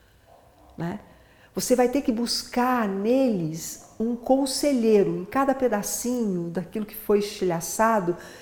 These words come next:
você vai ter que bus-, tem um conselho pra te dar.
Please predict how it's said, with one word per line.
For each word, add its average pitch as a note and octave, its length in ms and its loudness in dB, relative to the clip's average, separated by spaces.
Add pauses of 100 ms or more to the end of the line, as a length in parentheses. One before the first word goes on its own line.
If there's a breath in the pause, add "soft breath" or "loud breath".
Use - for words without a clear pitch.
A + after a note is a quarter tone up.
(140 loud breath)
você - 100 0
vai A#3 100 4
ter A#3 120 2
que A#3 80 -4
bus-, - 440 -4
tem B3+ 140 4
um C4 120 2
conselho C4 600 6
pra E3 160 -2
te - 160 -8
dar. - 240 -10